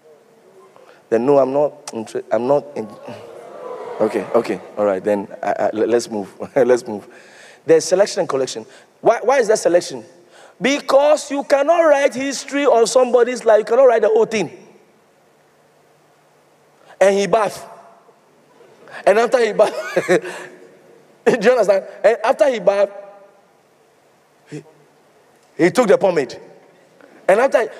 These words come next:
so John even said, some of the miracles of Jesus were not covered. Why? In history writing, you have to consider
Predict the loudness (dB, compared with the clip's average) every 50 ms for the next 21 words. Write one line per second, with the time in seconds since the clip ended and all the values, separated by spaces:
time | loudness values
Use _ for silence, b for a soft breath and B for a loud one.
0 | B B 2 2 2 2 0 -8 -18 -8 -2 0 2 2 0 -2 -6 -8 -8 -8
1 | -4 0 0 0 0 -2 -8 B B B B 0 2 2 2 0 -2 -4 -4 -4
2 | 0 2 2 2 0 0 -4 -4 -2 -4 -4 -4 -6 -8 -8 -4 0 2 2 2
3 | 2 -2 -8 -4 2 2 4 4 2 0 -2 -2 -2 -2 -4 -8 -4 -4 -4 -4
4 | -2 -2 -2 -2 -4 -8 -18 -20 -20 -20 _ _ _ _ _ _ _ _ _ _
5 | 0 2 2 2 0 -2 -6 -20 -20 -20 -20 _ -8 -8 -6 -6 -6 -8 -10 -8
6 | -8 -10 -8 -8 -6 0 2 2 0 0 -2 -8 -10 -10 -12 -14 b b b b
7 | -10 -6 -2 -2 -2 -4 -6 -10 -8 -8 -8 -8 -10 -8 -4 -2 -2 -2 -4